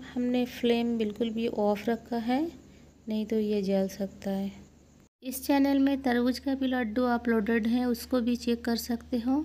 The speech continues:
वो भी बहुत बढ़िया बना है। अब हम इसमें वन फोर्थ कप चीनी ऐड करेंगे,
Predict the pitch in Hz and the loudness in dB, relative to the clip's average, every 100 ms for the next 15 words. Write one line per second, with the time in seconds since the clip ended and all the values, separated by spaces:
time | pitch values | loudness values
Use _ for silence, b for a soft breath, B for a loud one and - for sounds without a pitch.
0 | 320 247 208 208 220 220 226 202 214 220 | -4 -6 -4 0 0 2 2 2 0 2
1 | 233 233 233 240 240 294 320 - - _ | 0 2 2 0 0 -2 -4 -14 -20 _
2 | _ _ _ _ _ _ - - - 233 | _ _ _ _ _ _ -20 -18 -6 -2
3 | 233 254 254 254 - 262 262 262 262 233 | 0 2 2 0 0 2 4 4 2 0
4 | 226 220 - - 247 247 254 247 - 233 | 0 -2 -2 -2 -2 0 -2 -2 -4 -2
5 | 220 226 233 226 - 240 247 247 269 | 0 0 0 -2 0 0 0 2 2